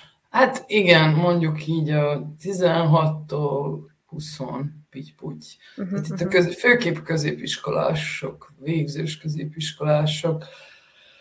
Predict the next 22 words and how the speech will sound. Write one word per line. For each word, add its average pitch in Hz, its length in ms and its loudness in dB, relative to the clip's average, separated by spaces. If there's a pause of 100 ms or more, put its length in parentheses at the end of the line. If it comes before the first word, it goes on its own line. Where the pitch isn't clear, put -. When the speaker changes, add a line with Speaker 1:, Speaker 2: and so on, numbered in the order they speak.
(340)
Speaker 1:
egyetemisták 285 680 6
Speaker 2:
Mesélj - 40 6
egy - 140 2
Speaker 1:
is. 349 60 6
Speaker 2:
kicsit, - 200 -4 (720)
mesélj 269 340 4
egy 285 80 4
kicsit 269 220 -4
arról, 254 280 2
hogy 233 200 2
ők, 220 300 -2 (120)
ö, 214 420 -2
hogy, 214 200 0
hogy 226 160 4 (240)
őket 233 340 4
hogyan 196 580 0
aktivizálod, 202 840 -2
hogy 202 100 -4
milyen 202 200 0
programokat 196 540 -4
szervezel 208 440 -4
nekik? - 440 -10